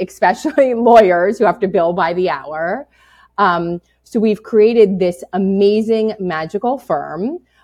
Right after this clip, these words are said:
Um, but what I found four years into it was that I was still not prioritizing myself. And it wasn't like I had big law to kind of blame. Like, I created this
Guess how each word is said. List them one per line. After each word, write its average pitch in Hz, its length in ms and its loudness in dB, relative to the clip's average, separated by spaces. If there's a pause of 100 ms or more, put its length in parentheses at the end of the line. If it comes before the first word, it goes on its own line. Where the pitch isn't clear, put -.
(180)
Um, 180 560 -4 (540)
but 220 160 0
what 247 120 0
I 202 100 0
found 254 520 -4
four 214 200 2
years 233 340 0
into 254 380 -6
it 185 200 -2
was 180 400 -4
that 170 400 -6 (540)
I 202 100 0
was 202 240 2
still 220 800 0
not 175 340 -4
prioritizing 151 720 -6
myself. - 640 -14
And 190 120 -2
it 170 100 -4
wasn't 208 280 4
like 190 200 0
I 180 80 2
had 160 540 -2 (160)
big 185 200 2
law 160 500 2
to 156 360 -6
kind 156 220 -8
of 180 180 -12
blame. 151 400 -6
Like, 151 160 -12
I 165 120 -2
created 208 600 0
this 185 280 -6